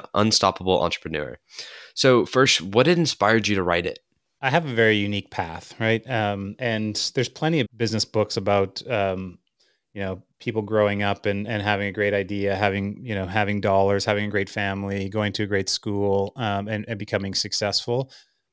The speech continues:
Speaker 2: There was less on some of the, what I'd call the un-, unconventional path to, to success. And, and I've always wanted to stand up for that. Uh, not to say that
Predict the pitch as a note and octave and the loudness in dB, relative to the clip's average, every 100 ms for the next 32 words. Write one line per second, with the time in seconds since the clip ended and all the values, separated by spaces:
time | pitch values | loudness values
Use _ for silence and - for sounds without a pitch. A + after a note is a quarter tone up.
0 | _ _ F#2+ C3+ B2+ C3 C#3 D3+ - - | _ _ -4 0 0 4 4 4 0 0
1 | A#2+ A2 A2 G#2 G#2 - - A2 G#2 G2+ | 0 2 2 2 -2 -4 -6 -4 -2 -2
2 | G2 G2+ - G2+ G2+ G2+ G#2 G2 G2 A2 | -2 -4 -6 -4 -2 -2 -2 0 0 0
3 | - A#2 C3 A#2+ F#2+ F#2 - F#2+ - F#2+ | -2 -6 -4 -4 -4 -6 -6 -8 -4 -4
4 | F2+ - G2 F#2+ - G2+ G2 - - E2+ | -4 -8 -8 -8 -6 -4 -4 -6 -8 -8
5 | - - A2 G#2 G#2 A2+ G#2+ G#2 G2+ - | -10 -10 -8 -8 -6 -4 -2 -2 -6 -4
6 | A2 A#2 C3 A#2+ A#2 A2 G2 - G#2 G2 | 0 2 2 0 0 -2 -2 -2 -2 0
7 | G#2 - F2+ D#2 E2+ - - A2+ G#2 - | -4 -6 -12 -10 -10 -12 -12 -6 -8 -8
8 | - _ D#3 - E3 B2+ B2 A2 G#2+ | -20 _ -6 0 2 6 6 6 4